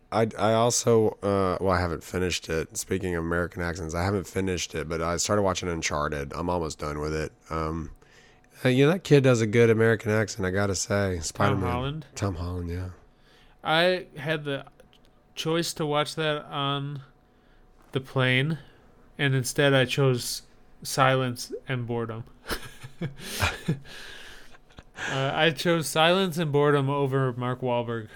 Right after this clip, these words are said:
Speaker 1: What about the bees?
Speaker 2: Yeah, I know.
Speaker 1: Um, well, what about this next trailer here, Enola Holmes two?
Speaker 2: I, I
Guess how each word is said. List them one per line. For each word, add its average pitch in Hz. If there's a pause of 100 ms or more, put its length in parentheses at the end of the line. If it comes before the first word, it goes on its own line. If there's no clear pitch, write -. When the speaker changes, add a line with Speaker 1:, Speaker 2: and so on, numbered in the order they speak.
(440)
Speaker 1:
What 92
about 90
the 123
bees? 131 (200)
Speaker 2:
Yeah, 117
I 113
know. 113 (600)
Speaker 1:
Um, 117 (340)
well, 131
what 170
about 160
this -
next 123
trailer 107
here, 95
Enola 117
Holmes 95
two? 92 (1080)
Speaker 2:
I, 196 (220)
I 175